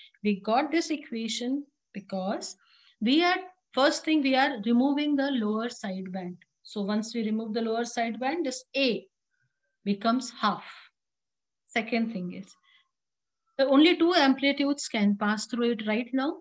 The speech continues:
with this particular example. One is what is already present in the carrier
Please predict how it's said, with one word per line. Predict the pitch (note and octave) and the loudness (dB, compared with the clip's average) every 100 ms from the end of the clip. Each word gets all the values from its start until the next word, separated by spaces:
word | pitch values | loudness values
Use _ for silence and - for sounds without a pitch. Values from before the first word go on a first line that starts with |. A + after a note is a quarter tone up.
| - | -6
with | G3 | -4
this | G#3 G#3 | -4 -6
particular | - G3 G#3+ G#3+ G#3 | -4 -6 -6 -6 -8
example. | F#3 - G3+ G#3+ C#4 F#4+ - | -8 -4 -2 -2 -4 -8 -8
One | G#3 A3+ C4 | 0 2 2
is | F#4 - G#3+ | 0 -4 -4
what | G#3 A#3+ | -2 -2
is | A3+ - - | -4 -6 -6
already | G#3+ A3 B3+ D4 | 0 2 2 0
present | C4 B3 C4 C4+ | 0 0 2 2
in | C4+ | 2
the | B3+ B3 | 0 0
carrier | A#3 A3 A#3+ B3+ | -2 0 -2 -4